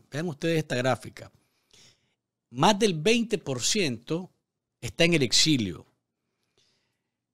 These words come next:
El quince por ciento, dieciséis por ciento por presión política.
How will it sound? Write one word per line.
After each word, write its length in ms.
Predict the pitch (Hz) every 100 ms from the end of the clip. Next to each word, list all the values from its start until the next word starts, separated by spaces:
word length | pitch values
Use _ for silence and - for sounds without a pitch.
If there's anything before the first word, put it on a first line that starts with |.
| _ -
El 180 | 175 160
quince 320 | 247 233 233
por 220 | 185 160
ciento, 340 | - 233 202
dieciséis 380 | 190 156 151 190
por 160 | 185 147
ciento 500 | 185 196 196 202 -
por 220 | 175 151
presión 420 | 147 131 185 175
política. 800 | - 139 156 147 110 - -